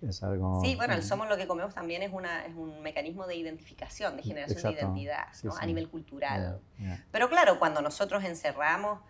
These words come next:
Speaker 2: o, o cuando hacemos, em, eh, eh, hacemos coincidir las fronteras culturales con las
Speaker 1: Ujú.
Speaker 2: fronteras de los estados-nación, sobre todo a nivel alimentario, ahí hay un problema,
Speaker 1: Sí.
Speaker 2: ¿no? Porque las fronteras de la, de la alimentación, las fronteras de la cocina nunca coinciden
Speaker 1: Sí,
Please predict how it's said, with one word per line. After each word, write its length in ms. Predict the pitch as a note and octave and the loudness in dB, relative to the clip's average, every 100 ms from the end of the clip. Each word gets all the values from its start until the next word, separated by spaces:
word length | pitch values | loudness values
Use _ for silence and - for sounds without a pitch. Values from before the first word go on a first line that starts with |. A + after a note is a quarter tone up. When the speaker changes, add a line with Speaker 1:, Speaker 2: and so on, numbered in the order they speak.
| - - | -20 -8
Speaker 2:
o, 80 | - | -4
o 160 | - E3 | -2 0
cuando 220 | D#3 D3+ | 0 0
hacemos, 440 | C#3+ F3+ E3+ E3 - | 0 -2 -2 -4 -6
em, 400 | D#3+ D3 C3+ C3 - - - | -4 -4 -4 -8 -14 -18 -18
eh, 460 | - - - - - - | -14 -14 -14 -18 -20 -20
eh, 200 | - - - - - - - | -20 -20 -20 -20 -20 -20 -14
hacemos 320 | D3+ F3+ F3+ | -8 -8 -2
coincidir 720 | F#3+ F3 E3 E3+ F#3+ D3+ - - - - | -2 -2 -4 -6 -4 -6 -8 -18 -12 -6
las 120 | D3 | -4
fronteras 360 | D#3+ D#3 E3 - | -4 -4 -6 -6
culturales 560 | E3+ E3 E3+ C#3+ C3+ | -10 -2 0 0 -2
con 140 | - A2 | -4 0
las 80 | |
Speaker 1:
Ujú. 80 | G2 | 0
Speaker 2:
fronteras 280 | G2+ A2 E3+ | -2 -4 -6
de 100 | E3+ | -4
los 100 | E3+ | -6
estados-nación, 840 | E3 F3 F3 E3+ E3 G#3 G3+ B3+ D#4+ - - | -4 -4 -4 -6 -10 -6 -6 -6 -10 -18 -16
sobre 260 | - F#3 C4 | -8 -6 -2
todo 80 | G3 | -2
a 20 | |
nivel 200 | G3+ G#3 | 0 0
alimentario, 640 | G3+ G3 F#3+ G#3+ A3 C#4+ D4+ | 0 -2 -2 0 0 -2 -4
ahí 120 | F#3 | -4
hay 120 | G3 | -6
un 60 | G3 | -6
problema, 460 | C#3+ C3+ C3+ - - | -6 -6 -8 -14 -6
Speaker 1:
Sí. 220 | G#2+ F2+ - | -4 -4 -8
Speaker 2:
¿no? 80 | D#3 E3 C4 - - - | -18 -18 -20 -20 -20 -6
Porque 180 | F3+ F3+ | -4 0
las 140 | F3+ F3+ | 0 0
fronteras 560 | F3+ E3 G3 G#3 G3+ | -4 -2 0 2 2
de 100 | F#3+ | 2
la, 320 | F#3+ F#3 F#3 | 4 4 2
de 80 | E3 | 0
la 80 | F3 | -2
alimentación, 680 | E3+ E3 E3 F3+ - G3 F#3 | -2 -4 -4 -6 -6 -6 -6
las 100 | F3+ | -6
fronteras 320 | F3 E3 F3 | -8 -8 -6
de 80 | E3+ | -4
la 100 | E3 | -4
cocina 380 | D#3+ - F3+ E3+ | -6 -10 -10 -8
nunca 420 | F3+ F3+ F3+ D#3+ - | -8 -6 -2 -2 -4
coinciden 560 | C#3+ C3 - - - | -6 -10 -18 -18 -14
Speaker 1:
Sí, 220 | - F#2+ | -2 -2